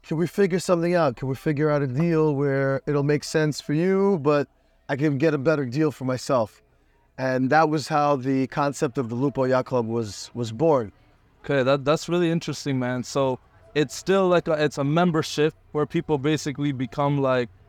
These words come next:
Speaker 2: kinda owners of the boat, and
Speaker 1: Yeah.
Speaker 2: they're able to share access to that boat at a cheaper rate than if they were to just charter at one time type of deal, right? Is there,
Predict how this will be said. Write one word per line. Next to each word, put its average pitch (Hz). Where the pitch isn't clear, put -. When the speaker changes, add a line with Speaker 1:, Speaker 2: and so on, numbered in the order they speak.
Speaker 2:
kinda 143
owners 170
of 151
the 165
boat, 165
and 135
Speaker 1:
Yeah. 143
Speaker 2:
they're 139
able 147
to 139
share 143
access 160
to 143
that 139
boat 135
at 139
a 139
cheaper 151
rate 147
than 139
if 131
they 143
were 139
to 127
just 127
charter 135
at 127
one 127
time 120
type 120
of 113
deal, 104
right? 123
Is 160
there, 214